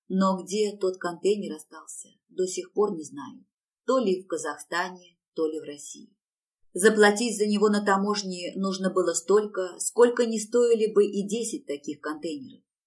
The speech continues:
Жил как мог. Учился, подрабатывал. Потом знакомствами обзавёлся разными.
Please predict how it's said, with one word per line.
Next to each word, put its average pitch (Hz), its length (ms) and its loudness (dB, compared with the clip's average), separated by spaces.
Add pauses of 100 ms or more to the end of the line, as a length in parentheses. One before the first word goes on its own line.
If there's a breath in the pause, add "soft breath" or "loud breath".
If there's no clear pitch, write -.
(180)
Жил 277 260 -2
как 247 220 -8
мог. 302 220 -14 (460)
Учился, 196 760 -6 (100)
подрабатывал. 147 720 -8 (600)
Потом 262 360 4
знакомствами 190 840 -2
обзавёлся 160 720 -2
разными. 254 600 -12